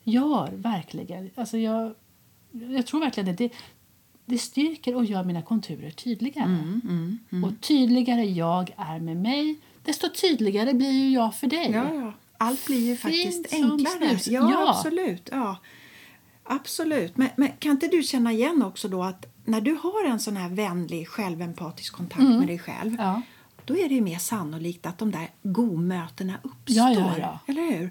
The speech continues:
Speaker 1: Verkligen.
Speaker 2: Och också tänker jag att omvärlden och eventuella inre motstånd och, eh, och yttre motgångar, de ter sig inte liksom lika stora och
Speaker 1: Nej.
Speaker 2: dramatiska
Speaker 1: Nej.
Speaker 2: heller. Medan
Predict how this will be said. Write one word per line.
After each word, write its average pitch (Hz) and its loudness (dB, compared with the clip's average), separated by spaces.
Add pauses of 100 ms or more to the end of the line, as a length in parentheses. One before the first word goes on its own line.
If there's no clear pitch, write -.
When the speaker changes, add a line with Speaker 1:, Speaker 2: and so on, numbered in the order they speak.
Speaker 1:
Verkligen. 180 -4
Speaker 2:
Och 240 4
också 185 -4
tänker 247 0
jag 208 -2
att 190 -8
omvärlden 196 0
och 170 -6
eventuella 208 -2
inre 240 4
motstånd 185 2
och, 170 -4
eh, 202 -2
och - 2
yttre 247 2
motgångar, 214 0
de 233 2
ter 294 -2
sig 294 0
inte 240 -2 (480)
liksom - 2
lika 233 0
stora 226 0
och 233 0
Speaker 1:
Nej. 226 2
Speaker 2:
dramatiska 294 4
Speaker 1:
Nej. 240 6
Speaker 2:
heller. - -8 (640)
Medan 240 6